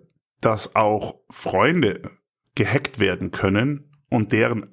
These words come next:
Mail-Accounts. Es muss ja nicht der Rechner sein, es mu-, kann ja auch der, mm, Webserver sein, der betrieben wird, ist gehackt oder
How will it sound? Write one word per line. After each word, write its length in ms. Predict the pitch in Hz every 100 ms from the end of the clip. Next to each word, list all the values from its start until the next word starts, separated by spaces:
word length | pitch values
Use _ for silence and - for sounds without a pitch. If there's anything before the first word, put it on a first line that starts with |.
| _ _
Mail-Accounts. 880 | 104 131 175 101 - 85 82 - -
Es 140 | 107
muss 200 | 135 160
ja 100 | 151
nicht 260 | 151 147 -
der 140 | 110
Rechner 300 | 127 151 170
sein, 240 | 156 160 156
es 140 | 147
mu-, 100 | 139
kann 180 | 139 147
ja 120 | 135
auch 120 | 117
der, 400 | - 104 104 - -
mm, 480 | 104 95 92 87 120
Webserver 500 | 143 - 170 165 147
sein, 320 | 147 151 147
der 100 | 135
betrieben 360 | 131 131 135
wird, 160 | 131 131
ist 180 | 110 -
gehackt 400 | 101 123 - -
oder 280 | 101 101